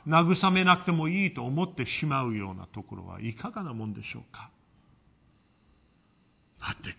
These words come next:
今日の箇所を見てください。明らかにこの人たちは悪いことをしている人たちなんです。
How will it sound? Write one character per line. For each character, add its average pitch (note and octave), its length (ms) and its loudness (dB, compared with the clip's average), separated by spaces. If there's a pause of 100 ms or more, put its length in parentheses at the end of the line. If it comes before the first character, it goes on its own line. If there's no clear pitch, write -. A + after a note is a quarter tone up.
今 G3 120 0
日 D4 80 2
の D3 180 2
箇 A#3 160 -4
所 E3+ 180 -2
を C3 40 0
見 F#3+ 140 0
て C3+ 140 -4
く - 120 -12
だ F#2 160 -18
さ - 160 -14
い。 - 20 -14 (1900)
明 A3 380 6
ら F4 160 6
か C4+ 180 4
に F#3+ 420 6
こ G3+ 100 4
の G#3+ 140 6
人 G3 220 -2
た F3 160 -4
ち - 160 -6
は C#3 400 0
悪 F#3+ 300 2
い G#3+ 100 2
こ - 160 -6
と A2 140 -10
を F2+ 80 -10
し - 140 -10
て - 120 -2
い F#3+ 180 2
る F#3+ 120 0
人 - 200 -6
た D#3 140 -10
ち - 160 -12
な G#2 100 -8
ん F#2 100 -12
で F2+ 100 -16
す。 - 80 -20